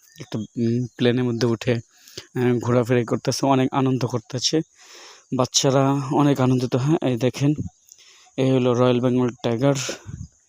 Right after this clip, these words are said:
এরকম, উম, মানে বিনোদন দেওয়ার জন্য যতটুকু দরকার সব কিছুই আমাদের এই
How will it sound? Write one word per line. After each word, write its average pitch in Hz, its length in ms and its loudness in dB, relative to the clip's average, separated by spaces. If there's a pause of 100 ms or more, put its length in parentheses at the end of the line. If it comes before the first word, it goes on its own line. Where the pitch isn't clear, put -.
(500)
এরকম, 139 400 0 (560)
উম, 127 540 2
মানে 127 180 4
বিনোদন 156 540 2
দেওয়ার 123 220 2
জন্য 123 400 2 (580)
যতটুকু 135 680 2
দরকার 120 640 0
সব - 420 0 (160)
কিছুই 147 460 0
আমাদের 117 440 0
এই 107 140 0